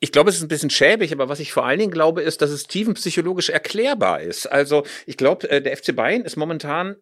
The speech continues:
vom Ruf her ein bisschen gedemütigt, weil du siehst, der schönere Fußball, der temporeichere Fußball, möglicherweise auch der bessere Trainer, das ist alles gerade in Leverkusen, das ist in dieser spröden, äh, Bayer Arena.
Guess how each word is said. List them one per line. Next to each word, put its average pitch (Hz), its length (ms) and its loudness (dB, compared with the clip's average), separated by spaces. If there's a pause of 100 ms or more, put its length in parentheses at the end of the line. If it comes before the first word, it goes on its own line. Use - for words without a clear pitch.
vom 147 160 2
Ruf 175 320 -8
her 214 120 4
ein 185 80 0
bisschen 196 220 -2
gedemütigt, 170 840 -2
weil 131 120 6
du 147 140 -2
siehst, 208 400 -6
der 143 120 4
schönere 175 360 -2
Fußball, 202 720 2
der 156 140 0
temporeichere 180 640 0
Fußball, 175 400 -2
möglicherweise 147 480 0
auch 139 80 -10
der 143 80 0
bessere 139 340 -2
Trainer, 180 380 2 (420)
das 135 200 -4
ist 151 100 -6
alles 170 240 0
gerade 165 200 0
in 139 280 -2
Leverkusen, 208 600 0
das 160 120 0
ist 165 140 -6
in 151 100 -8
dieser 143 240 -2
spröden, 147 500 -2
äh, 131 280 2
Bayer 147 320 4
Arena. 196 420 2